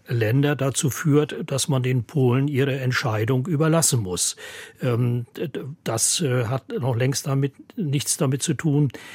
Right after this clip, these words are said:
ähm, dass wir es, äh, befürworten. Wenn ich vielleicht ganz kurz auf eine Bemerkung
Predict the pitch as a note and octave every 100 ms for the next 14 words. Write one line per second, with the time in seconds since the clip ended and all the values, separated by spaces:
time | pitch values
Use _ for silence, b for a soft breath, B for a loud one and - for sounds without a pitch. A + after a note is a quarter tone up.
0 | B B C3 B2+ A#2+ A#2+ - E3 C3 B2
1 | A2+ B2+ - - b b - C#3+ B2+ -
2 | C#3 - A3+ D3+ A2+ G2 - G2 A2 A#2+
3 | C3 C#3 - C3 C3 - B2+ G3 - -
4 | D#3 - C#3+ A2+ C3 C#3 C3 B2+ A#2 A2+
5 | C#3 F3 D3+